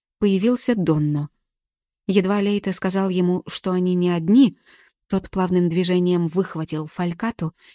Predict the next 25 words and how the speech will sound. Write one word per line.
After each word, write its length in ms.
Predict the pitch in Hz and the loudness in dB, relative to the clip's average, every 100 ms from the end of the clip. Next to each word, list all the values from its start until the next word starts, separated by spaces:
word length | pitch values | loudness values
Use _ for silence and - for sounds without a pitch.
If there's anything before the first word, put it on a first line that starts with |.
| _ | _
и 100 | 185 | -2
передвинулся 680 | 190 190 175 196 185 175 175 | 2 2 2 2 2 0 -4
так, 260 | 220 240 | -4 -6
чтобы 260 | - 208 196 | -4 -4 -2
закрыть 460 | 208 214 170 143 139 | -2 -2 -4 -4 -8
их. 200 | - - _ _ _ _ _ _ - | -12 -20 _ _ _ _ _ _ -4
"Где?" 400 | 175 170 165 180 _ _ _ | -2 0 0 -2 _ _ _
отрывисто 540 | - 170 156 147 - | -6 -4 -4 -6 -6
спросил 400 | 156 160 151 160 | -8 -6 -6 -4
Донно. 400 | 151 156 156 156 160 _ _ _ _ - | -4 -2 -2 -2 -6 _ _ _ _ -4
И 240 | 180 151 | -2 -2
Лейте 460 | - 185 220 220 170 | -2 0 0 -2 -6
пробрало 520 | 175 170 170 175 196 | -4 -2 -2 -2 -4
до 140 | 185 190 | -2 -2
нутра. 460 | 202 - 170 147 - _ _ _ _ - | -2 -4 -8 -8 -12 _ _ _ _ -4
Он 140 | 208 | -2
уже 200 | 220 214 | 0 -2
забыл, 480 | 226 208 208 226 233 | -2 -2 -2 0 0
что 300 | 175 - 180 | -2 -4 -4
Донно 720 | 165 156 190 247 240 170 156 156 | -4 -4 0 0 2 0 -2 -2
не 240 | 202 226 240 | 2 4 4
видит. 560 | 233 190 - 135 - _ _ _ _ _ _ _ _ _ _ _ _ _ - | 2 2 0 -8 -10 _ _ _ _ _ _ _ _ _ _ _ _ _ -2
"Нас 400 | 196 196 196 - | 0 2 0 -2
сожрут 760 | - - 226 202 180 170 160 | -4 -2 -4 -2 -2 -2 -2
сейчас", — 580 | - 180 - 180 185 | -2 -2 -4 -4 -4